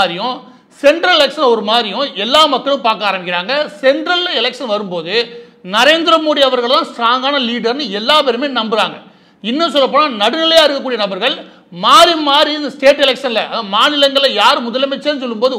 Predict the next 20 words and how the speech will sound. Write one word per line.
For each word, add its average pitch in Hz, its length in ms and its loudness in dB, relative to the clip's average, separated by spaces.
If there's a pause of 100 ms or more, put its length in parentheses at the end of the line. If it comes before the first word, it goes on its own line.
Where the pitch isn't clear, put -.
ஓட்டை 247 240 -2
மாத்தி 220 280 -2
போடுறாங்க. 151 320 -8 (560)
ஆனா 254 120 0 (120)
சென்ட்ரல்ல 311 460 4 (100)
யார் 277 200 4 (100)
வரணும்னு 277 380 0
நினைச்சா 196 300 -4 (500)
அது 226 260 -2
நரேந்திர 294 340 4 (100)
மோடி 269 220 2
தான் 320 180 4
வரணும்னு 262 280 0
நினைக்கிறாங்க. 214 360 -2 (300)
இந்த 262 140 2 (140)
ஓட்டு 330 200 4 (100)
சதவீதம் 262 360 0
இருக்கு 220 180 -4
பாருங்க, 247 220 -4 (180)
அதாவது 247 300 0